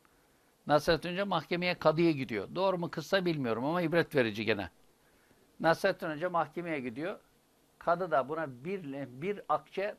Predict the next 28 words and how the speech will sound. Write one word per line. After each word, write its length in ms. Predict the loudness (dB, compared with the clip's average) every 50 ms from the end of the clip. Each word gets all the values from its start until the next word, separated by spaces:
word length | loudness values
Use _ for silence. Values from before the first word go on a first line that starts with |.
| _ -4
tazminat 580 | 0 0 0 0 -2 -6 -4 -4 -4 -6 -6
cezası 440 | -10 -8 -2 -2 -2 -2 -2 -6 -14
veriyor. 420 | -14 -14 -14 -16 -20 -20 -20 -20 _ _ _ _ _ _ _ _ _ _ _ _ _ _ _ _ _ _ _ _ _ _ _ _ _ _ _ _ _ _ _ _ _
Adama 380 | -4 -2 0 2 2 0 2 0
da 60 | 0
göz 280 | 0 2 2 2 2 2
kırpıyor. 440 | 0 -2 -2 -2 -4 -4 -4 -4 -6 -8 _ _ _ _ _ _ _ _ _ _ 0
Adam 320 | 2 4 4 4 2 2
da 100 | 4 4
anlıyor. 340 | 4 4 4 2 2 0 0 -2 _ _ _ _ _ _ _ _ _ _ _ _ _ _ _ _ _ -6
"Efendim," 460 | -6 0 0 2 2 2 0 0 0
diyor, 100 | 0 4
"yanımda 400 | 6 6 6 6 4 2 2 2
bir 100 | 4 4
akçem 360 | 2 2 2 -2 -2 -2 0
yok," 220 | 0 -2 -2 -4 -4
diyor. 240 | -4 -4 -4 -4 -6 _ _ _ _ _ _ -2
"Gidip 280 | -2 -2 -2 -2 2
getireyim." 420 | 2 2 2 2 0 0 -2 -4 -6 _ _ _ -4
"Tamam, 300 | -2 0 0 0 -2 -4
git 180 | -6 -8 -4
getir," 360 | -4 -4 -2 -2 -4 -6 -4 -6
diyor. 180 | -10 -10 -12 -14 _ _ _ _ _ _ -8
Adam 280 | -4 -4 -4 -4 -4
gidiyor. 320 | -6 -10 -10 -10 -12 -14 -14 _ _ _ _ _ _ _ _ _ _ _ _ -2
Bekle 320 | -2 -2 -2 -2 -6 -6 -6
bekle 280 | -6 -8 -8 -8 -6
gelmiyor. 420 | -2 -2 -2 -2 -2 -6 -12 -14